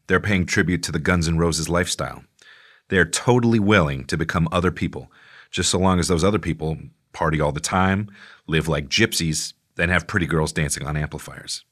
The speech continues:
This is why guys create rock bands. Paradise City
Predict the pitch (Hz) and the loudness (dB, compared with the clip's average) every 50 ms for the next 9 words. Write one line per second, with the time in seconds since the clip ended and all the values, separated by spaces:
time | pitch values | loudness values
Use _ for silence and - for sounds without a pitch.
0 | _ _ _ _ _ _ _ _ _ _ _ _ _ - 107 113 104 - - - | _ _ _ _ _ _ _ _ _ _ _ _ _ 2 4 6 6 6 4 0
1 | - - - _ _ _ _ _ _ _ _ 85 80 78 85 85 85 80 87 87 | 0 -2 -4 _ _ _ _ _ _ _ _ -6 -2 0 2 2 4 4 4 4
2 | 87 85 - - - 92 90 87 78 95 95 98 - - 82 67 62 - - - | 4 2 2 0 0 2 2 2 2 2 0 0 -2 -4 -8 -8 -8 -10 -12 -12
3 | - _ _ _ _ _ _ _ _ _ _ _ _ - - 117 104 101 98 90 | -12 _ _ _ _ _ _ _ _ _ _ _ _ 2 4 6 6 6 6 4
4 | 82 - - - 117 85 78 71 80 - | 2 2 0 0 0 0 -2 -4 -6 -12